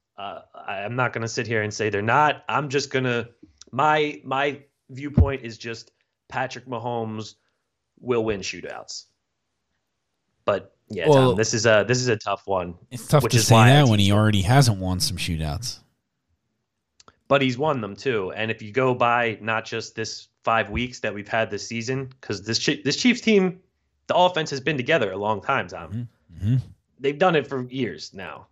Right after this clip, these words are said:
Speaker 1: We know what they are.
Speaker 2: Not with a defense like they have now. And I'll add, the reason I also like this bet so much is when a team plays in as many postseason games as the Chiefs have,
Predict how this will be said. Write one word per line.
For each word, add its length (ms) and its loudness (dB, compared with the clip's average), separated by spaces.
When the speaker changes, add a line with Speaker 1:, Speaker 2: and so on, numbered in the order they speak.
Speaker 1:
We 120 -4
know 140 4
what 120 0
they 140 -10
are. 340 -14
Speaker 2:
Not 300 -4
with 100 4
a 60 4
defense 440 4
like 140 6
they 140 2
have 260 2
now. 340 0
And 320 6
I'll 160 2
add, 400 -6
the 140 -4
reason 320 8
I 140 6
also 420 6
like 200 0
this 120 -6
bet 240 -4
so 80 -2
much 320 0
is 300 2
when 200 4
a 60 4
team 380 2
plays 500 2
in 220 -2
as 100 0
many 240 2
postseason 680 0
games 480 -8
as 280 6
the 120 -2
Chiefs 400 2
have, 580 -6